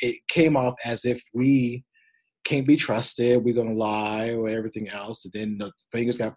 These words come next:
pointed at us as Black gays. And it was just, like, a whole lot of mess. It was to a point where we, he's not even in the country anymore. A, a friend of mine told me he was in Belize, just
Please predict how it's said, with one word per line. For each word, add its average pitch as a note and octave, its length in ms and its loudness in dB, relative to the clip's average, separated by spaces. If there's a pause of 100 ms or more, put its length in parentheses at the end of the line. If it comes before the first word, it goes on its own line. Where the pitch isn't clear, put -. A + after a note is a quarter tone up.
pointed B2 200 2
at B2 60 4
us C3 180 -2
as C#3 100 -8
Black C3 300 2
gays. C#3+ 520 0
And C#3+ 140 0
it D#3 100 2
was E3 160 6
just, A3+ 180 -4
like, D3 160 2
a A#2+ 60 -6
whole A#2+ 380 0
lot A2+ 220 -4
of F#2+ 80 -16
mess. - 680 -10
It C3+ 100 0
was C3 440 -2 (1120)
to E3+ 120 4
a C3+ 60 4
point D3+ 340 2
where C3+ 180 8
we, A#2+ 200 0
he's G#3 380 2
not C3 120 4
even A#2+ 160 2
in C3+ 120 0
the C3+ 60 0
country D3 420 -4
anymore. F2+ 420 -16 (120)
A, A2 40 -6
a - 560 -12
friend C3 180 0
of A#2+ 60 0
mine A#2 200 -2
told A2+ 240 -4
me A#2 100 -4
he A2 120 -6
was A2+ 140 -6
in A2+ 100 -4
Belize, - 800 -10 (100)
just - 460 -18